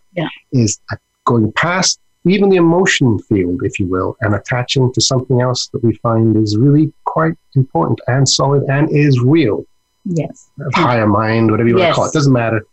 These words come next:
Speaker 2: You will
Speaker 1: Doesn't
Speaker 2: find it if you, if you pursue it.
Speaker 1: Yes.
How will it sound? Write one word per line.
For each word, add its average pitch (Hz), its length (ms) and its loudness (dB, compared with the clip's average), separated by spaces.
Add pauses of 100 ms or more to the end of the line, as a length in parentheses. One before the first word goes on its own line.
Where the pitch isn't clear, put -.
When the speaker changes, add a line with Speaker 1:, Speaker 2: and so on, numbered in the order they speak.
(400)
Speaker 2:
You 151 140 2
will 156 80 2
Speaker 1:
Doesn't - 180 -2
Speaker 2:
find 156 300 2
it 92 140 -4 (100)
if - 160 -4
you, 117 240 2
if 127 200 -4
you 110 80 2
pursue - 500 0
it. - 80 -10 (160)
Speaker 1:
Yes. 160 500 -4